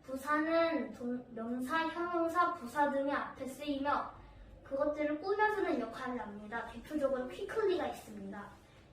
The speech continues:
여섯 번째는 접속사입니다. 접속사는 단어와 단어, 구와 구, 문장과 문장을 이어주는 단어입니다. 대표적으로 but, and, or이 있습니다.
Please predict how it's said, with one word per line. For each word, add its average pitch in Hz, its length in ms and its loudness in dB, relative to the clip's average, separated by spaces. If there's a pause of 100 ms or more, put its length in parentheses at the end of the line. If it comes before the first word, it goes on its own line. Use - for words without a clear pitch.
(640)
여섯 269 380 -4
번째는 294 800 2 (1120)
접속사입니다. 254 1300 -2
접속사는 277 760 -2
단어와 247 680 0
단어, 240 420 -2
구와 262 400 4
구, 254 340 2 (240)
문장과 277 480 4
문장을 254 580 0
이어주는 247 460 -4
단어입니다. 226 840 -4
대표적으로 269 680 2
but, 254 500 -2
and, 254 400 -2
or이 247 300 0
있습니다. 220 720 -4